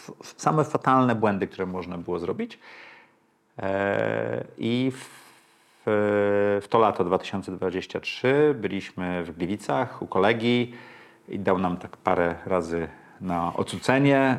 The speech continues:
Wyrzuciliśmy wszystkie inne rzeczy i robimy tylko dwie rzeczy w tej chwili, e, z zespołem. Robimy audycję Zaprojektuj swoje życie i Master Huba. To są nasze stałe rzeczy, a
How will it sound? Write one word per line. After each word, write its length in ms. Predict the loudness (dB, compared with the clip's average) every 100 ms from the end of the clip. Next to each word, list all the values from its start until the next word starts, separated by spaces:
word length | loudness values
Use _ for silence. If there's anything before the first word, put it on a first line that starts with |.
| 2
Wyrzuciliśmy 600 | 2 2 2 0 0 -2
wszystkie 560 | 0 -2 0 4 4
inne 260 | 4 0 -2
rzeczy 240 | -2 0
i 40 | 2
robimy 240 | 2 2
tylko 160 | 2 2
dwie 160 | 4
rzeczy 220 | 4 2 -2
w 40 |
tej 120 | -6
chwili, 440 | -6 -8 -6 -6 -4 -4 -2 -2 -4 -6
e, 40 |
z 40 |
zespołem. 440 | -6 -6 -6 -8 -4
Robimy 440 | -2 -2 -2 -2
audycję 340 | 0 0 0 -2
Zaprojektuj 360 | -2 -4 -6
swoje 220 | -6 -4
życie 320 | -4 -4 -6 -6 -12 -20 -20 -20 -6
i 40 | -2
Master 300 | 0 -2 0
Huba. 420 | 2 2 2 -4 -20 -20 -20 -16
To 100 | -6
są 100 | -2
nasze 220 | -2 -2
stałe 360 | 0 4 6 6
rzeczy, 440 | 4 2 0 0 -6 -20 -20 _ _
a 600 | 4 6 8 6 6 4